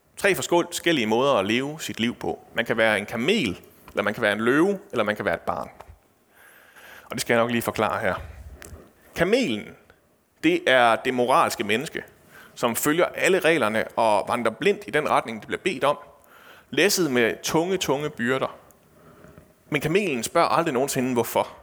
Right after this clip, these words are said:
Og derfor så bliver de slaver, uden helt at vide, hvem det egentlig er, de tjener. Øh, og dem skal man ikke være, ifølge Nietzsche. Og, øh, det kan man jo godt give manden ret i.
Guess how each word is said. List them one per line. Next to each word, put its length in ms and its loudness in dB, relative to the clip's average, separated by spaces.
Og 80 -4
derfor 200 2
så 120 -2
bliver 140 0
de 80 -8
slaver, 380 2
uden 200 0
helt 180 2
at 60 0
vide, 140 -2
hvem 160 0
det 60 -2
egentlig 180 0
er, 60 2
de 80 -6
tjener. 500 -4
Øh, 420 4
og 120 -4
dem 100 2
skal 120 -8
man 100 2
ikke 120 -2
være, 220 4
ifølge 260 -2
Nietzsche. 320 -2
Og, 380 6
øh, 200 -6
det 100 2
kan 140 -2
man 100 2
jo 60 2
godt 220 2
give 120 -12
manden 200 -6
ret 160 -4
i. 140 -14